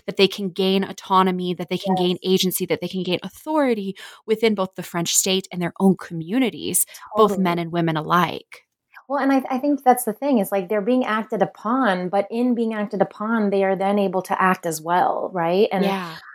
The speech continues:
Speaker 2: I think right now, if, you know, if you don't mind my saying, I sort of feel as though I use the terminology of agency because I just, I don't know, there's not much of a vocabulary out there for me to
Speaker 1: Yeah.
Speaker 2: use.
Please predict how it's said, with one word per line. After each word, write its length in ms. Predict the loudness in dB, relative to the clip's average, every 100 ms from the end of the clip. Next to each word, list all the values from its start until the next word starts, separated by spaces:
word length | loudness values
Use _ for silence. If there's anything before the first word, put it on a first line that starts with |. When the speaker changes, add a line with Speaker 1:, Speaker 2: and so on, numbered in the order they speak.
| -8
Speaker 2:
I 60 | -4
think 260 | 2 2 2
right 180 | 0
now, 520 | 0 0 0 2 2 -2 -8
if, 300 | 4 4 4 -6
you 160 | -8 -2
know, 80 | -2
if 100 | 0
you 60 |
don't 100 | 0
mind 180 | 0 -2
my 100 | -6
saying, 500 | -6 -2 0 0 0
I 60 | -2
sort 180 | 0
of 100 | 0
feel 160 | 2 0
as 140 | 0 0
though 140 | 0
I 40 | 0
use 400 | 0 2 2 2
the 100 | -6
terminology 720 | -2 0 0 2 0 0 -2
of 80 | 0
agency 600 | -2 0 -2 -2 0 2
because 280 | 0 -2 0
I 60 | 2
just, 340 | 0 -2 -14 _ _ _ _
I 120 | -10 -2
don't 140 | 0
know, 180 | 2 0
there's 160 | -2 0
not 140 | 0
much 160 | 0 0
of 80 | 0
a 80 |
vocabulary 720 | 2 0 0 0 2 2 2 0
out 240 | -2 2
there 160 | 2 2
for 140 | 0
me 160 | -2 0
to 60 |
Speaker 1:
Yeah. 120 | 0 0
Speaker 2:
use. 160 | -2